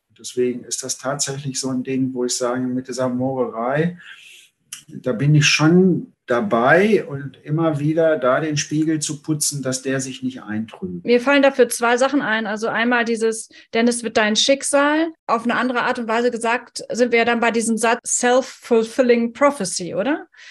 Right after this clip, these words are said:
Speaker 2: Also tatsächlich, indem
Speaker 1: Mhm.
Speaker 2: ich quasi immer auf bestimmte Dinge gucke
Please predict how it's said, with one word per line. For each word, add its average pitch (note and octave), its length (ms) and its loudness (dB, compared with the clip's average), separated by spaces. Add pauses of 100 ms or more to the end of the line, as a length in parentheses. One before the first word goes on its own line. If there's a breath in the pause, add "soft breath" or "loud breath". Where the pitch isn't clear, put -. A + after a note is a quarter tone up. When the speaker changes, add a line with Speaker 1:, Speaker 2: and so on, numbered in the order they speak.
(220 loud breath)
Speaker 2:
Also G#3+ 280 0
tatsächlich, G#3+ 960 -2
indem A3 280 4
Speaker 1:
Mhm. G#3+ 60 2
Speaker 2:
ich A3 120 -8
quasi G#3+ 300 0
immer A#3 320 2
auf A3 160 -2
bestimmte A#3 400 -2
Dinge A3+ 300 -2
gucke C#4+ 600 2